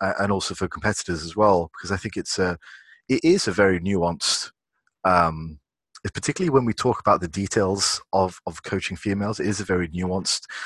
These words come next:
uh, thing. And, uh, it's nice to have someone who's such an expert,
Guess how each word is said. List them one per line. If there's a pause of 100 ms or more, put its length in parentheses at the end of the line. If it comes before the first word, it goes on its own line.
(340)
uh,
thing.
And,
uh,
it's
nice
to
have
someone
who's
such
an
expert,